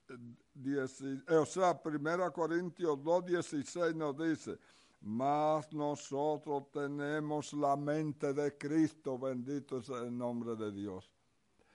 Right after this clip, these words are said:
¿Cuál es la mente de Cristo? ¿Dónde está la mente de Cristo? La mente de Cristo es su palabra.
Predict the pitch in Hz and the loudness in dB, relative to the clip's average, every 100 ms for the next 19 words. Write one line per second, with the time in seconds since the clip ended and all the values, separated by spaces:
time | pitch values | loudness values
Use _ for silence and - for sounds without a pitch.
0 | _ _ _ _ 185 240 233 190 190 175 | _ _ _ _ 6 8 8 6 6 6
1 | 156 165 160 147 139 131 - 123 127 143 | 6 0 2 2 2 2 2 2 2 2
2 | - 170 - _ _ _ _ _ _ _ | -4 -6 -6 _ _ _ _ _ _ _
3 | _ _ _ 139 165 247 247 220 170 - | _ _ _ 2 8 10 10 8 8 8
4 | 180 180 170 156 165 165 160 156 139 - | 10 12 10 8 4 6 6 8 6 4
5 | 143 151 147 - 175 - _ _ _ _ | 4 4 2 -2 -2 -4 _ _ _ _
6 | _ _ _ _ _ _ 139 139 139 151 | _ _ _ _ _ _ 6 8 8 6
7 | 196 202 214 190 160 160 139 135 - 143 | 4 6 6 8 6 6 2 0 0 0
8 | 131 151 156 - - - 131 113 123 131 | 2 2 0 -8 -6 2 2 4 4 4
9 | 113 101 | 2 -2